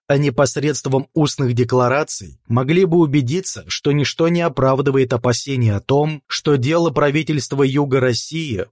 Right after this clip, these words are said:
могло бы выродиться в военную авантюру или в политическую реакцию.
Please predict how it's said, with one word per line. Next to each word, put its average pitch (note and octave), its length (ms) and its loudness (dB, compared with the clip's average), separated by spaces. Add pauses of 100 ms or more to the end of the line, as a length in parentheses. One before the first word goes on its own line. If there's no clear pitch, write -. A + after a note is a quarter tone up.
могло C3+ 360 2
бы F3 160 2
выродиться D#3+ 640 0
в D#3 60 -6
военную C#3+ 640 2
авантюру C3+ 840 2
или D#3 220 2
в - 120 -2
политическую B2 840 0
реакцию. A#2+ 720 -6